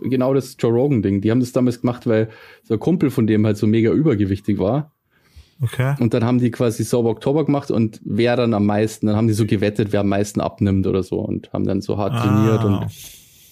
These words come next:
Speaker 1: genau, das gibt's schon seit ganz vi-, vielen Jahren, den Sober Oktober.
Speaker 2: Okay.
Speaker 1: Ja.
Speaker 2: Ja, auf jeden Fall, ich wollte mal zur Sprache bringen, weil wir haben noch, da noch n-, nicht drüber gesprochen. Wir sind quasi schon Mitte,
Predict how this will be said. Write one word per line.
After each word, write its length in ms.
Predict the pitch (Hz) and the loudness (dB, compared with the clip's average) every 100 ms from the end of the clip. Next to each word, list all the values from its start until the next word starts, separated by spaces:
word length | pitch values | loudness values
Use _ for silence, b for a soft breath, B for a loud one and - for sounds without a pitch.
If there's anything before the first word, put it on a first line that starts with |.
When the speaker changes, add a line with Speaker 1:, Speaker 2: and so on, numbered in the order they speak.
| _ | _
Speaker 1:
genau, 260 | - 98 101 | -6 -2 0
das 160 | 107 - | 0 0
gibt's 200 | 165 - | -2 -2
schon 100 | 120 | 0
seit 260 | 110 107 | 0 -2
ganz 260 | 123 147 - | -2 -2 0
vi-, 240 | 110 104 - | 0 0 -2
vielen 280 | 139 123 | -2 0
Jahren, 520 | 101 101 147 - - - _ - | 0 -2 -2 -6 -10 -14 _ -6
den 100 | 98 | -4
Sober 320 | - 95 87 | -2 -2 -2
Oktober. 460 | - - 95 98 - _ _ _ - | -4 -4 -4 -4 -8 _ _ _ -8
Speaker 2:
Okay. 320 | 131 123 131 127 _ - | -4 -2 -4 -6 _ -6
Speaker 1:
Ja. 160 | 98 - B B B B B - | -4 -4 B B B B B -4
Speaker 2:
Ja, 160 | 147 | -2
auf 80 | 170 | 0
jeden 140 | 190 | -2
Fall, 160 | 175 196 | -2 -4
ich 100 | 170 | -2
wollte 220 | 202 208 | -4 -4
mal 160 | 196 185 | -4 -4
zur 100 | 185 | -4
Sprache 380 | 147 240 254 202 | -4 -4 -2 -2
bringen, 220 | 156 147 | -2 -2
weil 120 | 143 | -2
wir 140 | 151 165 | -2 -2
haben 220 | 170 165 | -2 -4
noch, 220 | 165 170 | -4 -4
da 200 | 151 151 | -4 -2
noch 140 | 151 147 | 0 0
n-, 220 | 160 170 | -2 -2
nicht 200 | 160 156 | -2 -2
drüber 160 | 156 151 | -2 -2
gesprochen. 480 | 135 - 175 185 156 | -2 -4 -6 -2 -2
Wir 100 | 131 | 0
sind 240 | 160 151 | -2 -4
quasi 320 | - 147 147 | -4 -2 -2
schon 440 | 147 147 143 151 147 | -2 -2 -2 -2 -2
Mitte, 640 | 151 156 147 135 131 - | -2 -2 -2 -2 -4 -8